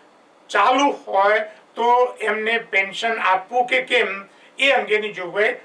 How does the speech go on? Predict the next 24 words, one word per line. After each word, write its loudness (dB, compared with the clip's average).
આ 2
કલમમાં -2
કરવામાં -2
આવી 2
છે. -12
અને -4
રાજ્ય 0
સાથે, 0
અ, 0
એની -2
સેવામાં 0
જોડાયેલા -2
હોય 2
તો -4
રાજ્યના 0
સંચિત -6
નિધિ -6
અને -8
કેન્દ્ર -2
સરકાર -4
સાથે -6
જોડાયેલા -4
હોય 0
તો -6